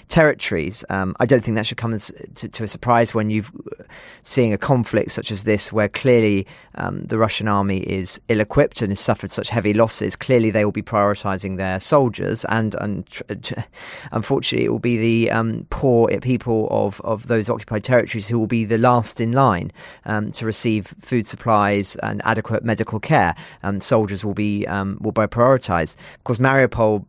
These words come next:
is, is, has become one of the symbols of, of, of resistance in Ukraine, and this is a, a, a, what would appear to be a, yet another tragic development in its story.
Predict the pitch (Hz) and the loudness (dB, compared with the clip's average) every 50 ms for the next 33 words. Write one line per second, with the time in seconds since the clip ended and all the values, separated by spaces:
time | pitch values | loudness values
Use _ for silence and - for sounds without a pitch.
0 | - - 73 71 78 - - 104 107 - - 107 101 101 - 104 - - 110 - | -14 -14 -14 -12 -10 -10 -10 -10 -10 -10 -10 -10 -10 -8 -10 -10 -8 -8 -6 -2
1 | 117 113 110 107 107 101 87 95 - - 143 135 131 120 113 104 101 104 101 107 | -2 0 0 0 0 -2 -2 -2 0 2 4 4 4 4 4 2 2 2 0 -2
2 | 95 90 98 - - 95 - - - - 101 104 101 117 113 - - 98 95 - | -2 -2 -4 -6 -6 -6 -6 -8 -8 -4 -4 0 0 0 0 0 -4 -6 -6 -4
3 | - 107 98 95 95 92 - - 104 101 - - 113 92 92 98 95 98 101 104 | -4 -2 -2 -2 -2 -4 -4 -4 -4 -4 0 2 2 2 2 2 0 0 0 0
4 | 104 - - 98 92 107 98 95 95 _ - - - - - - 101 - - - | 0 -2 -4 -4 0 2 2 2 2 _ -14 -20 -20 -10 -4 -4 -4 -2 -2 -4
5 | - - - - - - - - - 101 101 - - 117 110 - - - 110 107 | -4 -2 -4 -6 -6 -6 -6 -4 -4 -4 -4 -4 0 0 0 0 0 0 0 2
6 | - 85 - - - - 107 113 - - 104 98 104 107 101 104 95 - - - | 2 0 -2 -4 -4 -2 -2 -2 -2 -2 -4 -4 -2 0 0 0 0 0 2 2
7 | 120 117 107 - 101 87 101 110 90 110 110 104 101 98 95 95 - - - 113 | 2 2 2 0 -4 -6 -4 -2 0 0 2 2 0 -2 -4 -6 -8 -10 -8 -6
8 | 107 101 - - - - - - 135 127 127 113 92 87 92 95 | -6 -6 -8 -8 -10 -8 -2 0 2 4 4 4 2 0 -2 -4